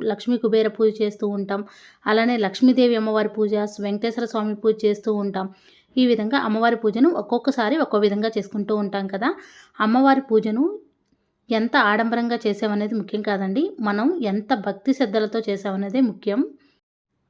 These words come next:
మార్గశిర మాసంలో వచ్చే గురువారం రోజున, అంటే లక్ష్మీవారం నాడు చేసే పూజను మార్గశిర లక్ష్మీవార వ్రతం అంటారు. సంవత్సరానికి ఒకసారి వచ్చే మార్గశిర మాసం నాడు ఈ పూజను ఆచరించడం సర్వశ్రేష్టం. ఈ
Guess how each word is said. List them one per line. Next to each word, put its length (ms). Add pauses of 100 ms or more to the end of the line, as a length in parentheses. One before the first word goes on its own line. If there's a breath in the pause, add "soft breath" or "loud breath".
(140)
మార్గశిర 600
మాసంలో 540
వచ్చే 400
గురువారం 640
రోజున, 320
అంటే 240
లక్ష్మీవారం 760
నాడు 240
చేసే 240
పూజను 440 (560 loud breath)
మార్గశిర 640
లక్ష్మీవార 640
వ్రతం 340
అంటారు. 360 (440 soft breath)
సంవత్సరానికి 640
ఒకసారి 420
వచ్చే 320
మార్గశిర 640
మాసం 440
నాడు 240 (480 loud breath)
ఈ 140
పూజను 480
ఆచరించడం 600
సర్వశ్రేష్టం. 760 (420 soft breath)
ఈ 100